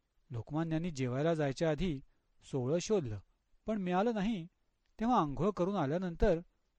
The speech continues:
ओल्या कपड्यांनीच जेवायला बसले. हा इतर मुलांचा खोडसाळपणा त्यांच्या लक्षात आलेला होता. ते वरकरणी न दाखवता ते जेवले आणि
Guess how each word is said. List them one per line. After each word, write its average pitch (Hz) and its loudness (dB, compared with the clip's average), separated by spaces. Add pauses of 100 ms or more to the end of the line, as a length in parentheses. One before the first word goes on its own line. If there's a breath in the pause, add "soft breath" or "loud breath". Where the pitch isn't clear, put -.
(140)
ओल्या 226 6
कपड्यांनीच 165 -2
जेवायला 123 -4
बसले. 107 -12 (880)
हा 139 -4
इतर 139 4
मुलांचा 143 -2
खोडसाळपणा 170 -4 (280)
त्यांच्या 208 -2
लक्षात 208 -4
आलेला 196 -2
होता. 139 -2 (1080)
ते 190 2
वरकरणी 170 -2
न 180 -4
दाखवता 190 0
ते 196 0
जेवले 147 -2 (580)
आणि 220 -2